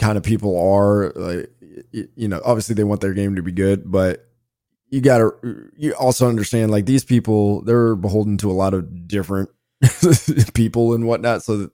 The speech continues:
th-, there has to be a level of honesty. And so I'm pretty sure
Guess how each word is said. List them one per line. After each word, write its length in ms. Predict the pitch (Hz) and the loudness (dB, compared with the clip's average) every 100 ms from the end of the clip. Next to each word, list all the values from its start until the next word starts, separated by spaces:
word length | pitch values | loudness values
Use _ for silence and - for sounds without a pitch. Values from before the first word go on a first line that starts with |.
| - | -14
th-, 120 | 101 - | -14 -8
there 460 | 104 98 92 87 | -4 -2 -2 -4
has 300 | 87 131 131 | 2 2 2
to 80 | - | -4
be 140 | 104 98 | -4 -4
a 80 | |
level 280 | 85 90 85 85 | -2 -4 -4 -6
of 140 | - _ _ _ _ _ _ _ - | -8 _ _ _ _ _ _ _ 0
honesty. 840 | 92 101 101 - 113 117 123 120 _ _ - | 2 4 0 0 2 4 4 0 _ _ -8
And 480 | 92 92 90 85 - _ _ _ _ _ | -4 -2 -4 -6 -8 _ _ _ _ _
so 720 | - 117 104 95 92 87 73 _ _ _ _ _ _ _ _ _ _ _ _ _ _ _ _ _ _ _ - | -2 2 4 4 4 0 -4 _ _ _ _ _ _ _ _ _ _ _ _ _ _ _ _ _ _ _ -2
I'm 220 | 113 113 | -2 -2
pretty 360 | - 170 165 156 | 0 2 4 2
sure 680 | - 160 139 131 123 87 | 4 4 6 6 4 0